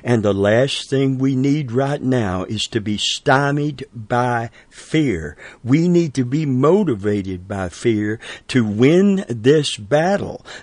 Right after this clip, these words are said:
Uh, we need to see the enemy trying to destroy,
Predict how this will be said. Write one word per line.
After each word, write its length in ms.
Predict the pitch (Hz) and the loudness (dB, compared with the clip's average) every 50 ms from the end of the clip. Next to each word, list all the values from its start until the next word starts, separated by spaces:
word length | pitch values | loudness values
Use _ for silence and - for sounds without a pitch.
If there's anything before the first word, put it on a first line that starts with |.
| - | -4
Uh, 220 | 117 120 113 117 120 120 | -2 0 0 0 0 2
we 220 | 123 147 170 165 | 2 2 2 2
need 240 | 170 180 180 151 135 | 2 0 0 0 0
to 100 | 135 127 | -2 0
see 300 | - - - 175 175 165 | 0 0 0 0 -2 0
the 240 | 131 143 143 - - | 0 0 0 0 2
enemy 480 | 143 156 180 208 190 143 127 127 120 | 2 2 4 2 2 4 2 2 0
trying 600 | - - - - - 156 180 190 175 143 131 127 123 | 0 -4 -4 -2 0 0 0 0 -2 -2 -2 -4 -4
to 120 | - 139 | -4 -6
destroy, 800 | 131 123 131 120 - - - - 143 160 185 185 147 95 90 | -4 -4 -4 -4 -4 -6 -4 -2 -2 0 0 0 -2 -2 -4